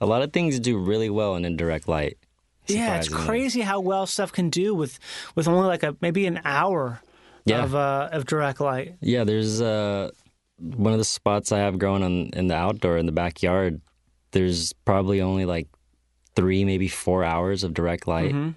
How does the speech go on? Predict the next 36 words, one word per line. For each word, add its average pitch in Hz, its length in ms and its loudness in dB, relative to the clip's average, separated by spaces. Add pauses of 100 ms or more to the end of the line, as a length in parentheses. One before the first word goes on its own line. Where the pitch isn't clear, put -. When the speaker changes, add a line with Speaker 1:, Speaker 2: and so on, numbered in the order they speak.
(160)
Speaker 1:
Other 95 180 2
than 92 120 2
that, 85 180 2
it 87 60 0
gets, 85 260 -2
like, 85 160 -4
shaded 90 360 -2
light 90 220 0
or, 85 100 -2
you 80 220 -2
know, 76 60 -4
indirect 85 460 -2
sunlight. 95 440 -2
Speaker 2:
Yeah, 180 320 -2
it 139 60 -6
gets, - 160 -4
like, 139 100 -4
the 135 100 0
bounce. 143 540 -2 (140)
Speaker 1:
Yeah, 104 260 2 (180)
and 82 440 2
it 87 120 2
does 87 320 0 (400)
wonderful. 85 640 0 (800)
Speaker 2:
I 175 120 0
had 208 160 0
a 175 40 -2
garden 180 320 0
bed 170 320 -2
at 170 160 -2
our 156 60 0
old 160 200 -2
place 156 440 -2
that 156 160 -2
was, 143 220 -2
uh, 135 320 -2